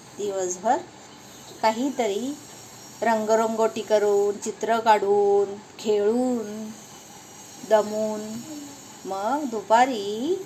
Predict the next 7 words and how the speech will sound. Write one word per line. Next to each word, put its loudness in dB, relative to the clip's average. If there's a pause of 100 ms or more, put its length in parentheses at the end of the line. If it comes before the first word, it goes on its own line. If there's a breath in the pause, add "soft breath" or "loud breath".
(640)
किंवा 2
संध्याकाळी -2
झोपायच्या -4
अगोदर -2 (1300)
एखादी -10
कथा -6
तुम्हाला 0